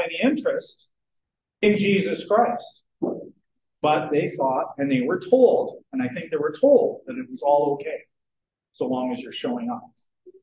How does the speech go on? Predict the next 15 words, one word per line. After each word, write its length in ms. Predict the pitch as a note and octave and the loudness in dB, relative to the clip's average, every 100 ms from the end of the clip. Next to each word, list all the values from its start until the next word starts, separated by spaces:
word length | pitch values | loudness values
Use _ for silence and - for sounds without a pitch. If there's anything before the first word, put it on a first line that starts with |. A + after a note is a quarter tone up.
| - | -20
so 200 | - C3 | -12 -4
long 200 | C3 C3 | -2 -2
as 100 | C3+ | -4
you're 140 | C3+ - | -10 -4
in 220 | C#3+ C3 | -2 0
the 80 | A#2 | -4
building, 420 | A2 B2+ B2 B2+ _ _ _ _ _ _ _ | -4 -6 -4 -8 _ _ _ _ _ _ _
and 120 | G#2 | -12
definitely 360 | B2 A#2+ - A2 - | -8 -6 -6 -10 -8
putting 200 | A#2+ A2 | -6 -6
your 100 | G#2 | -8
money 340 | G#2 A2+ G#2+ | -10 -12 -12
in 200 | _ _ | _ _
place. 360 | B2 A#2 - _ _ _ _ _ | -14 -14 -16 _ _ _ _ _
To 60 | - | -20